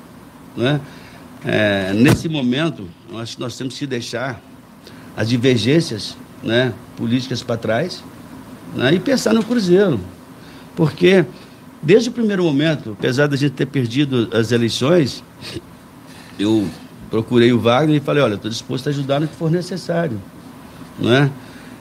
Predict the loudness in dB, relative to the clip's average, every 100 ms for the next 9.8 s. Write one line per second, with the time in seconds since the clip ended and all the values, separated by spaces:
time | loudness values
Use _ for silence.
0 | -20 -20 -20 -20 -18 -6 -2 0 2 2
1 | 0 -2 -6 -10 -12 -14 -16 -16 -16 -18
2 | -18 -18 -6 -2 2 2 4 2 2 2
3 | 0 0 -6 -4 2 4 4 2 -6 -16
4 | -8 0 0 2 2 2 0 -2 -4 -4
5 | -6 -6 -10 -20 -20 -18 -10 -8 -4 0
6 | 2 4 4 2 0 -2 -2 -4 -4 -2
7 | 0 -2 -6 -12 -20 -16 -12 -6 -2 -2
8 | -2 -4 -8 -12 -4 0 0 -2 -6 -4
9 | 0 0 0 -2 0 2 2 0